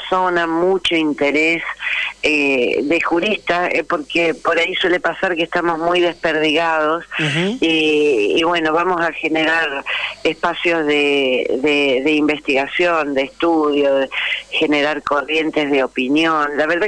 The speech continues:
Speaker 1: que desde ese punto de vista también ha sido muy bueno, porque nos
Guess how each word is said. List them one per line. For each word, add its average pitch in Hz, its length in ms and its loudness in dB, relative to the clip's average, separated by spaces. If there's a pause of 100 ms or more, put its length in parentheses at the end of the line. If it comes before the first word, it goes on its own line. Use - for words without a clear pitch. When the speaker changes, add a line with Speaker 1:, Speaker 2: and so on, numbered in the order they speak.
Speaker 1:
que 190 100 0
desde 165 300 2
ese 170 180 0
punto 170 360 0
de 147 100 2
vista 147 320 -2
también 143 380 2
ha 143 180 -4
sido 143 220 0
muy 147 260 2
bueno, 143 440 0 (540)
porque 143 600 0
nos 151 220 0